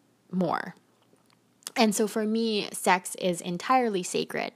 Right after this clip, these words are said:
It's sharing, sharing that moment with someone for me in such a meaningless, casual way. I, I can't do it. And just thinking about it,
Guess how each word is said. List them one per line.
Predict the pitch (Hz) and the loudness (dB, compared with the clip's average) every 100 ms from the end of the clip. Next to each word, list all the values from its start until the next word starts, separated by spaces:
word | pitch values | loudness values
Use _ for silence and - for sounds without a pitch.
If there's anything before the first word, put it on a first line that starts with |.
| _ | _
It's | 202 190 190 - - | 2 2 0 -6 -4
sharing, | - - 220 220 214 214 202 - _ - | -2 2 2 2 -2 -4 -8 -12 _ -6
sharing | - - 226 226 214 | -2 2 2 2 0
that | 196 | -2
moment | 185 185 185 180 | -2 -2 -2 -4
with | 170 | -6
someone | - 175 175 165 165 | -4 -2 -2 -4 -6
for | - 180 | -8 -6
me | 175 175 175 170 | -2 -2 -2 -2
in | - 175 | -6 -6
such | 175 180 - | -6 -6 -4
a | 175 170 170 - - - _ - | -2 -2 -6 -18 -20 -20 _ 2
meaningless, | 214 226 220 202 180 175 | 4 4 2 2 -2 -2
casual | - 190 185 - 180 175 | 0 2 2 2 2 4
way. | 165 165 - - | 2 0 -2 2
I, | 175 175 175 175 - | 4 4 0 -4 -4
I | 190 | -2
can't | - 190 190 | 0 0 0
do | 175 | 0
it. | 170 - - | 0 -2 0
And | 196 | 2
just | 190 - | 2 0
thinking | 190 185 185 | 0 0 0
about | 180 175 170 | 2 2 2
it, | 170 | -2